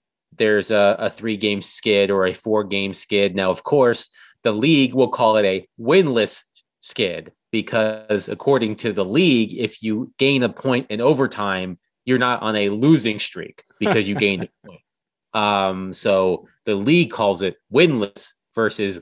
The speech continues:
Speaker 1: losing. To them, a losing streak is when you lose games in regulation in a row
Speaker 2: It's very,
Speaker 1: versus
Speaker 2: it's, it's very soccer, you know, like,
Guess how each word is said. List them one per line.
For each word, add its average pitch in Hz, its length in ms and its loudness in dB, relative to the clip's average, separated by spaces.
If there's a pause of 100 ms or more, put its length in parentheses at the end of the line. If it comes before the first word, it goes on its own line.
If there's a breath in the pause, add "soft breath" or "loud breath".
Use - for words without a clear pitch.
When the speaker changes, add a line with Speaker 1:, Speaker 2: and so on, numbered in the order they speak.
Speaker 1:
losing. 98 600 0
To 127 100 0
them, 135 260 2
a 113 100 4
losing 143 380 4
streak 117 360 -4
is 110 160 -6
when 110 180 0
you 110 160 -2
lose 110 420 -2 (160)
games 110 320 -4
in 101 140 -4
regulation 98 880 0
in 95 140 -8
a 87 60 -6
row - 360 -8 (140)
Speaker 2:
It's 107 180 0
very, 185 120 2
Speaker 1:
versus 151 160 -4
Speaker 2:
it's, - 180 -20
it's 139 140 -10
very 165 200 4
soccer, 117 640 -4 (100)
you 131 120 -4
know, 127 300 -4
like, 101 360 -4